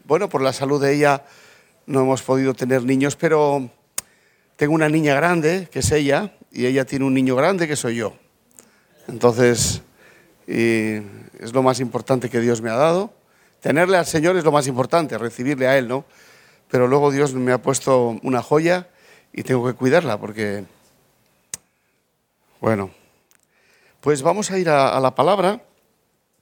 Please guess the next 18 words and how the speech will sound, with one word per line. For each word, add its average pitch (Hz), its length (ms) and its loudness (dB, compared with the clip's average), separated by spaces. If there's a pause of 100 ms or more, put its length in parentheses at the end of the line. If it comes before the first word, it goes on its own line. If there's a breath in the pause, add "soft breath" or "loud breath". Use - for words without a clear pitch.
(680)
Eh, 151 220 2
yo 185 140 0
no, 233 220 -2
no 175 140 -2
sabía 180 340 0
que 151 100 -4
hoy 156 100 0
era 147 160 2
el 139 80 -2
día 135 220 2
de. 120 680 -4 (520)
En, 120 320 -8
en 139 120 -4
Finlandia 175 360 2
es 170 100 0
otro 123 180 -2
día, 127 260 0
¿no? 139 180 -8